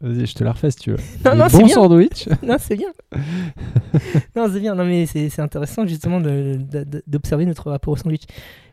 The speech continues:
Speaker 2: Euh, et d'ailleurs, on serait ravis d'entendre votre avis sur la question, euh, chères auditrices, chers auditeurs.
Speaker 1: Mais
Speaker 2: Comment
Speaker 1: oui.
Speaker 2: est-ce qu'ils peuvent nous faire, comment, deux, trois. Comment pouvez,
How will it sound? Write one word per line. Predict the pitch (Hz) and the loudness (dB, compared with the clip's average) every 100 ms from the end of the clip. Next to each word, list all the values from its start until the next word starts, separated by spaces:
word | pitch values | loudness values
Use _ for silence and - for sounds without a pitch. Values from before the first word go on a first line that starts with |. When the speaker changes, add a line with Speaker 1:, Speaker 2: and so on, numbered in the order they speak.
| - | -6
Speaker 2:
Euh, | 123 120 | -4 -4
et | 113 | -4
d'ailleurs, | 120 147 147 | -2 0 0
on | 120 | -2
serait | - 135 | -2 0
ravis | 127 156 170 | 4 4 2
d'entendre | 151 147 185 180 139 | 0 0 2 4 4
votre | 131 139 151 | 2 0 0
avis | 160 - | -2 -2
sur | 135 | -2
la | 127 | -4
question, | 139 131 - 180 147 | -6 -8 -4 -2 0
euh, | 127 - | -2 -6
chères | - 139 | -4 0
auditrices, | 131 135 - 185 - - | 0 0 -4 -6 -8 -10
chers | 131 | -4
auditeurs. | 127 127 139 - 160 - - | -4 -4 -8 -6 -6 -6 -8
Speaker 1:
Mais | 131 | 0
Speaker 2:
Comment | 120 - | 4 6
Speaker 1:
oui. | - | 4
Speaker 2:
est-ce | 139 | 2
qu'ils | 160 147 147 | 0 0 0
peuvent | 151 139 | 0 2
nous | 139 | 0
faire, | - 165 156 139 - | 0 0 0 -4 -4
comment, | 151 165 170 _ _ _ _ | 0 2 0 _ _ _ _
deux, | 127 | -14
trois. | - - - - _ _ | -12 -16 -16 -20 _ _
Comment | 165 180 202 156 | 0 2 2 0
pouvez, | - 156 151 | 0 2 2